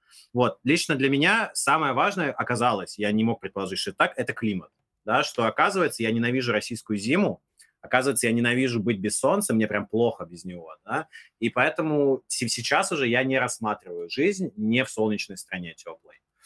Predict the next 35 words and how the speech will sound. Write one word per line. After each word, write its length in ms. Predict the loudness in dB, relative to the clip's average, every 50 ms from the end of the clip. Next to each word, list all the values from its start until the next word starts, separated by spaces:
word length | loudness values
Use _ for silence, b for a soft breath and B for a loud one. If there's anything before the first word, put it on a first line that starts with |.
| B B B _
Да, 220 | 0 2 2 2 2
очень 360 | 2 0 0 0 0 -2 0
важно 320 | 0 0 0 0 -2 -4
также 320 | -2 -2 -2 -2 -2 -6 -8
посмотреть, 720 | -10 -10 -8 -6 -6 -2 0 0 0 0 -2 -4 -10 -12 _ -4
ну, 340 | 0 0 2 0 0 -2 -4 -4
очевидные 520 | -4 -2 0 0 2 2 0 0 -4 -4
вещи, 340 | -4 -6 -8 -10 -12 -12 -6
да, 160 | -4 -4 -2
документы, 1300 | -2 -6 -8 -6 -2 0 2 2 2 0 0 0 0 2 4 4 4 4 4 2 2 2 0 -2 -4 -8 _ _ _ _ _
легализация 800 | -4 0 0 0 2 4 2 2 2 0 -2 -4 -2 -2 0 0
и 80 | 0
прочее. 520 | 0 0 0 0 0 -2 -2 -6 -8 -10 -12 _ _ _ _ 0
Но 240 | 0 0 0 -2 -8
в 40 | -4
конечном 440 | -2 0 0 0 0 0 0 -2 0
счете, 420 | 2 2 2 2 2 0 -2 -2 0
я 160 | 0 0 2
бы 80 | 2 0
сказал 300 | -2 -2 0 0 0 0
так, 200 | 0 -4 -4 -4 _ _
определите 640 | -6 -2 0 2 2 2 2 2 0 0 0 0 0
два-три 960 | 0 -2 0 2 2 2 2 2 -2 -6 _ _ _ _ -2 0 0 0 0 -2
самых 320 | 0 0 0 0 0 0 0
главных 340 | 0 0 0 0 -4 -6 -2
фактора, 540 | 0 0 0 0 0 -2 -2 -2 -4 -8 -12 _ _ _ _ _ _ _ -8
которые 260 | -2 0 0 2 2
для 120 | 2 2
вас 180 | 2 2 0 0
важны, 260 | -2 -2 -2 -4 -6 -8
и 120 | -8 -6
просто 300 | -2 0 0 0 0 -2 -6
смотрите 360 | -4 -2 -2 -2 -2 -2 -4
по 100 | -4 -4
странам. 480 | -4 -2 -2 -2 -2 -2 -6 -12 -20